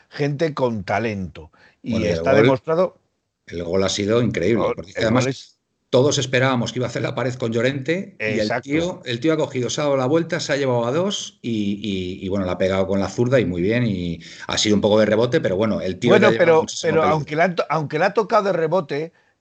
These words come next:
Speaker 1: iba direccionada a ese palo.
Speaker 2: Sí, sí.
Speaker 1: Sea, no
Speaker 2: Totalmente.
Speaker 1: iba, no ha sido cambiada o desviada, iba direccionada a ese palo. Con lo cual, lo de Cor-, Carrasco también ejemplar. Eh, Coque, Saúl, Herrera en el medio campo. De hecho, cuando se ha jugado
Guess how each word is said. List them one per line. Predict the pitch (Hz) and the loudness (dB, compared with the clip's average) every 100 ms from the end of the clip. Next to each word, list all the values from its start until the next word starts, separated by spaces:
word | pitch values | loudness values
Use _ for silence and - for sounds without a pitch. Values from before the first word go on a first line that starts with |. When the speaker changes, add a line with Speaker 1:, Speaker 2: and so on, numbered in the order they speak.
| _ | _
Speaker 1:
iba | 175 190 208 | 0 2 4
direccionada | 196 180 165 160 147 | 2 0 -2 -2 -2
a | |
ese | 135 131 | -4 -4
palo. | 196 185 120 - _ _ | -2 -2 -6 -16 _ _
Speaker 2:
Sí, | - | -4
sí. | 127 95 92 - _ _ | -2 -2 -4 -12 _ _
Speaker 1:
Sea, | - 135 | -8 -6
no | 143 | -2
Speaker 2:
Totalmente. | 175 196 | -2 -2
Speaker 1:
iba, | 196 202 180 - _ | -2 -2 -2 -8 _
no | 151 190 | -2 0
ha | |
sido | 196 208 185 | -2 -2 -2
cambiada | 185 160 156 180 165 | 0 -2 0 0 0
o | |
desviada, | 147 151 131 196 156 | -2 -4 -2 -2 0
iba | 127 156 | -2 -2
direccionada | 160 131 147 139 139 | -4 -6 -10 -8 -8
a | |
ese | - 98 | -8 -14
palo. | 85 82 - _ _ | -16 -18 -20 _ _
Con | - 110 | -12 -8
lo | 117 | -8
cual, | 104 139 156 175 _ _ | 0 2 2 0 _ _
lo | - | -4
de | 123 | -2
Cor-, | 117 131 - | -2 -4 -4
Carrasco | 117 123 156 143 - 190 - - | -4 0 0 -2 0 0 0 -4
también | 123 123 135 123 - - 113 | -4 -2 -2 -4 -10 -20 -14
ejemplar. | 117 110 117 107 143 117 - _ _ _ | -8 -6 -6 0 2 2 -2 _ _ _
Eh, | - 123 123 120 123 - - _ _ - | -6 -4 -2 -2 -4 -10 -20 _ _ 0
Coque, | 180 - 143 123 | 2 2 -2 -4
Saúl, | - - 131 160 156 117 92 | -6 0 2 4 2 0 -6
Herrera | - 120 147 151 160 170 _ - | -12 -6 -2 2 2 2 _ -12
en | 113 | -10
el | 113 | -6
medio | 131 139 | -4 -2
campo. | 139 143 135 160 156 _ | 0 -2 0 -4 -4 _
De | 107 117 | -8 -6
hecho, | 131 156 | -4 -4
cuando | 117 123 117 | -2 -2 -2
se | 147 | -2
ha | |
jugado | 139 143 151 139 127 | -2 0 2 2 0